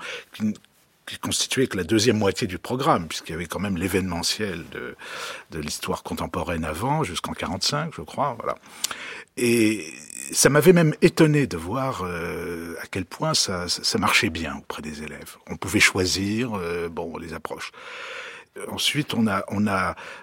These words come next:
reproché, euh, une sorte de, de pénétration excessive de l'école des annales dans l'enseignement de l'histoire, en particulier au moment de la réforme Haby, qui était une extension non directement voulue, en tout cas dans, dans laquelle Braudel n'avait aucune responsabilité, puisque ça étendait ça même à l'enseignement primaire, et cetera.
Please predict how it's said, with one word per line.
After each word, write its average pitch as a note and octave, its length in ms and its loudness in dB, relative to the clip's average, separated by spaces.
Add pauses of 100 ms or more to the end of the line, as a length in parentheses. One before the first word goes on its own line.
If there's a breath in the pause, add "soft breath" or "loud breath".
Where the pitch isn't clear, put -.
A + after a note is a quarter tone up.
reproché, D3+ 1080 8
euh, G2 500 -2
une F2+ 120 0
sorte F#2+ 200 6
de, F2+ 200 0
de E2+ 160 -4
pénétration A#2+ 720 6
excessive D#3+ 880 4 (340 loud breath)
de G2+ 140 0
l'école G#2+ 340 4
des G2+ 220 2
annales G2+ 420 0
dans F2+ 360 -4
l'enseignement E2 440 -4
de D2+ 60 -6
l'histoire, D3+ 420 2
en F#2+ 60 -4
particulier - 440 -4
au F#2 60 -2
moment F2 180 -2
de D#2+ 40 -4
la D#2 80 -2
réforme E2+ 320 -4
Haby, G#2+ 320 -2 (720 loud breath)
qui A2+ 160 4
était D#3+ 280 10
une G#2+ 220 8
extension C3 800 4 (380)
non B2+ 260 8
directement F#2+ 500 2
voulue, D#3 360 6
en G2 80 4
tout - 120 -6
cas A2+ 140 2
dans, E2+ 220 -4
dans E2+ 140 -4
laquelle E2 480 -2
Braudel G#2+ 340 -2
n'avait E2+ 180 -4
aucune F#2+ 240 -4
responsabilité, F2+ 960 2
puisque - 320 -4
ça C#3 180 -4
étendait - 360 -10
ça F#2 220 -2
même E2 200 -6
à E2 60 -8
l'enseignement E2+ 420 -4
primaire, G#2 380 -2
et - 80 -10
cetera. - 320 -8